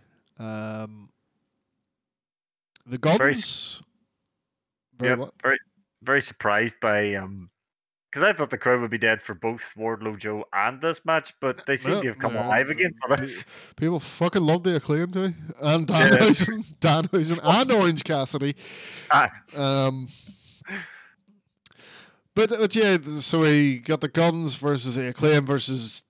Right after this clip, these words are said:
Speaker 1: Triple J. <laughs>
Speaker 2: Triple J, that's what they're calling themselves.
Speaker 1: Well, I, I guess the other J is Sonjay, so, and he, well, he was there.
Speaker 2: I thought it was Double J and Jay Lethal. I
Speaker 1: Oh,
Speaker 2: thought that
Speaker 1: right.
Speaker 2: Triple J was.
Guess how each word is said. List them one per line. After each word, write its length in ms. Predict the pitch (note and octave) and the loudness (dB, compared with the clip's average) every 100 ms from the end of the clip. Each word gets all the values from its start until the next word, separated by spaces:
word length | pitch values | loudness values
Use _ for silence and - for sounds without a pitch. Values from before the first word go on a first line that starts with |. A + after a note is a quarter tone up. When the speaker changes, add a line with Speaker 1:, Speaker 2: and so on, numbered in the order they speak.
| _ _ | _ _
Speaker 1:
Triple 380 | - F3+ F#3 G#3 | -2 -2 0 0
J. 460 | F3+ D#3 F#3 A3 A3+ - - - - | 2 2 4 2 2 2 0 -6 -12
<laughs> 340 | _ _ _ | _ _ _
Speaker 2:
Triple 360 | - C3+ B2+ C#3 | -6 -6 -4 -6
J, 260 | A#2+ A#2 A2+ | -2 -2 -2
that's 140 | A2+ | -6
what 80 | A#2 | -8
they're 100 | B2 | -10
calling 280 | A2 A2 G#2+ | -4 -4 -4
themselves. 500 | A2 A#2 A2 G2+ _ _ - | -10 -8 -8 -10 _ _ 0
Speaker 1:
Well, 280 | D#3 D3 C#3+ | 2 4 2
I, 180 | D3+ | 0
I 40 | C#3 | -4
guess 420 | D3 D3+ - - - | -4 -2 -2 -2 -4
the 180 | C3 A#2+ | -6 -4
other 200 | B2 B2+ | -4 -4
J 140 | B2+ | -6
is 220 | A#2 A2 | -6 -4
Sonjay, 560 | - B2 B2 C3 D#3 D3 | -2 -4 -6 -6 -4 -6
so, 500 | - A#2+ A2 G#2 F#2+ _ _ - | -8 -10 -10 -14 -18 _ _ -18
and 140 | G#2+ | -14
he, 160 | G#2 B2 A2 E2 B2+ | -8 -10 -10 _ -6
well, 160 | C#3 | -4
he 100 | A#2+ | -4
was 220 | A2 G#2 B2 | -8 -10 -4
there. 280 | C#3 A#2+ - - - - - _ _ _ | -2 -4 -10 -20 -20 -20 -20 _ _ _
Speaker 2:
I 80 | D#3+ | -4
thought 180 | E3 D#3 | 2 0
it 60 | |
was 120 | B2+ G#2+ | 0 0
Double 340 | B2+ A#2 A#2+ | 0 0 -2
J 260 | A2+ A#2 A2+ | 0 0 0
and 140 | G#2 _ _ | -6 _ _
Jay 180 | - A2+ | -4 -2
Lethal. 440 | A2 A#2 F3 D#3+ _ | -2 -6 -6 -8 _
I 60 | F#3+ F3+ | 2 2
Speaker 1:
Oh, 60 | C3 | 2
Speaker 2:
thought 240 | A#2+ A#2+ _ _ - | 0 -4 _ _ -12
that 80 | C#3+ | -4
Speaker 1:
right. 280 | C#3 C3 - - | -4 -4 -18 -8
Speaker 2:
Triple 260 | D#3 - - | -8 -8 -4
J 140 | D3 | -2
was. 300 | C#3+ D3 - | 0 -2 -4